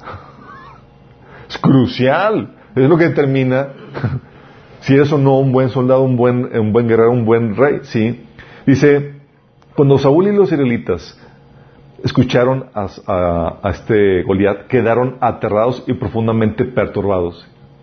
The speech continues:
Imagínate. <laughs> Saúl aterrado y profundamente perturbado. Si el rey está aterrado, todos están aterrados, sí.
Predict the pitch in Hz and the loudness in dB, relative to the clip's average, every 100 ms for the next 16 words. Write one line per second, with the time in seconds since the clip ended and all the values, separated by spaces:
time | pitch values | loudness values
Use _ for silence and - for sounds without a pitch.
0 | - 139 151 139 123 180 185 185 - - | -2 0 2 2 0 -2 -2 -4 -10 -10
1 | - - - _ - - _ - - - | -20 -20 -20 _ -20 -20 _ -20 -20 -20
2 | - - - - - - - - - - | -20 -20 -20 -20 -20 -20 -20 -20 -20 -20
3 | - - 101 80 - - - - - 117 | -10 -4 -4 -4 -8 -20 -20 -4 0 2
4 | 147 190 - _ _ _ _ - - 107 | 2 0 -8 _ _ _ _ -12 -4 -4
5 | - 101 98 104 117 131 _ - 98 - | -4 -4 -2 -4 -6 -12 _ -8 -8 -6
6 | 85 101 101 101 - 135 92 - 90 80 | -4 0 2 0 -4 -6 -6 -2 -4 -4
7 | - - 120 113 139 202 214 196 165 123 | -8 -2 0 2 2 2 -2 -4 0 0
8 | 135 - _ _ _ _ _ _ _ - | -2 -6 _ _ _ _ _ _ _ -20
9 | - - - 127 127 127 135 135 - 110 | -20 -20 -2 0 2 2 -2 -6 -12 -12
10 | - 95 85 85 - - 90 90 80 - | -6 -4 -4 -8 -10 -4 0 0 -2 -6
11 | - 92 | -6 -6